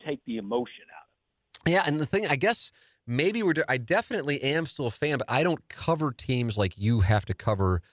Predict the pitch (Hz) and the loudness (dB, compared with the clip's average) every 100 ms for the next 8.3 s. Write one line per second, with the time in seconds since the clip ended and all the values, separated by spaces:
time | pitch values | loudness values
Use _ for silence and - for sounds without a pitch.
0 | _ _ _ 107 113 110 160 107 - 101 | _ _ _ 0 4 4 4 0 2 2
1 | 95 92 127 120 - 95 92 87 - 107 | 2 2 2 2 0 -4 -4 -8 -6 -2
2 | 110 113 123 107 127 120 120 - 143 120 | 2 2 2 2 0 0 -2 -2 -2 -4
3 | - 196 180 135 123 131 175 147 120 120 | -4 0 2 2 2 0 2 0 0 0
4 | 110 101 - - - 147 139 110 - 117 | 0 0 -2 -2 0 2 2 -2 -2 0
5 | 113 110 92 95 - 104 117 110 90 135 | 2 0 0 0 0 0 0 0 0 0
6 | 131 127 110 107 123 117 107 98 98 98 | 2 2 0 -2 0 0 -2 -2 -2 0
7 | 101 110 95 104 107 95 98 113 101 101 | 0 0 0 2 2 0 0 0 0 0
8 | 101 104 | 0 0